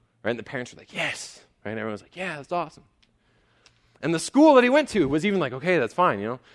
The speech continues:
whatever." But they said, they made one little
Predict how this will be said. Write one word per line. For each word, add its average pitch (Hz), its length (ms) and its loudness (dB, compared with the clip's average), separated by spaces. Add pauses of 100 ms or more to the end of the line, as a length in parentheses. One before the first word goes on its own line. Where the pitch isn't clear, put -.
(120)
whatever." 135 420 4 (220)
But 214 380 6
they 156 100 4
said, 151 640 2
they 135 100 -2
made 160 160 0
one 214 340 4
little 196 380 4